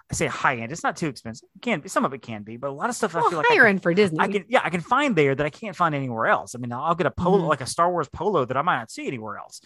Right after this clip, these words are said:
Speaker 2: Yeah.
Speaker 1: Um, and it's just, a, it's a really cool little shop. It's a really cool, it's a great little place
Speaker 2: Mm-hmm.
Speaker 1: to walk through. I'll spend a lot of time in that shop, uh, more so than any other shop as well. Um, I just think it's a, it's a great place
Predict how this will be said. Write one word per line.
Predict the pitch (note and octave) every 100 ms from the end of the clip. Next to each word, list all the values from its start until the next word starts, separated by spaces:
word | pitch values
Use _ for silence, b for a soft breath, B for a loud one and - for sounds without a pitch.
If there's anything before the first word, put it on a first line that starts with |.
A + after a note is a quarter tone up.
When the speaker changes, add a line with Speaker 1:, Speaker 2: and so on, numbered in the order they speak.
| b
Speaker 2:
Yeah. | B3+ D#4
Speaker 1:
Um, | D#3 C#3 B2 D3
and | C#3
it's | -
just, | B2+ -
a, | C3+ -
it's | E3
a | C#3+
really | B2+ D3 F#3 G#3
cool | G3 F3+
little | D3+ B2+
shop. | A2 B2 G2+
It's | -
a | A#2+
really | C#3
cool, | C#3+ D3+ -
it's | C#3+ C#3
a |
great | A#2+ D3 E3
little | E3
place | E3 G3
Speaker 2:
Mm-hmm. | A2+
Speaker 1:
to |
walk | A#2+ B2+ -
through. | B2
I'll | B2 D3+
spend | - A2
a |
lot | G#2 B2+
of |
time | - C3+ C3+
in | C3+
that | C3
shop, | - B2+ A#2+ - b b b
uh, | B2+ A2+
more | A#2+ C3
so | - B2+
than | A#2
any | A#2+ A#2+
other | A#2 A2+
shop | B2+ A2
as | A2+
well. | G#2 A#2 A2+ A2+ B B -
Um, | C3 A#2+ A2+ A2+ -
I | A#2+
just | C3+ C3+
think | B2
it's | A2+ -
a, |
it's | G#2+ A2 B2+
a |
great | G#2 A#2+ C3 -
place | - D3 B2+